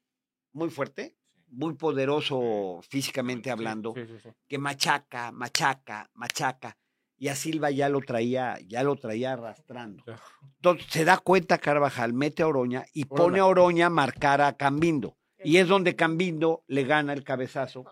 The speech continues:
Speaker 1: que le da
Speaker 2: Que hay
Speaker 1: el
Speaker 2: que ser
Speaker 1: triunfo al
Speaker 2: francos,
Speaker 1: Necaxa.
Speaker 2: los tres cambios que hace, este, de golpe, eh, Carvajal, pues es que los tres ya estaban fundidos. Era el Fideo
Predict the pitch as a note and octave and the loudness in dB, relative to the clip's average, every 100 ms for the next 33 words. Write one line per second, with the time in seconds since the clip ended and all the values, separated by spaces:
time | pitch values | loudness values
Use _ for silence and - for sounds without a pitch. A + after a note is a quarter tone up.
0 | - A#2 A#2 C3 F#3 G#3+ E3 E3 C#3+ G3 | -18 -16 -10 0 2 2 2 2 4 4
1 | - F3 C#3+ D3+ G3+ G3 G3+ G#3 F#3+ F#3 | 4 4 4 2 2 0 2 2 2 2
2 | G3+ F3 C3+ C#3+ C3 C3 D#3+ E3+ F3 C#3+ | 2 2 0 -2 -4 0 0 0 -2 -2
3 | A2 G#2 _ _ _ - B2 C#3 C3+ C3 | -4 -8 _ _ _ -8 -4 0 0 2
4 | D#3+ E3 B3 - D#3 D#3 E3+ E3+ - F3 | 4 2 2 -4 -4 -2 2 2 2 2
5 | D#3+ F3 E3+ C3+ D3 F#3 C3+ C#3+ D#3+ C3+ | 4 4 4 2 2 2 2 2 2 2
6 | C#3 F#3+ B3+ B3+ | 0 4 4 0